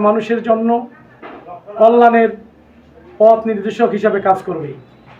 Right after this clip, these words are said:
আরও আশা করছি আমার এই প্রতিষ্ঠানের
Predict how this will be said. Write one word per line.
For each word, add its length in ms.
আরও 200
আশা 220
করছি 300
আমার 280
এই 120
প্রতিষ্ঠানের 640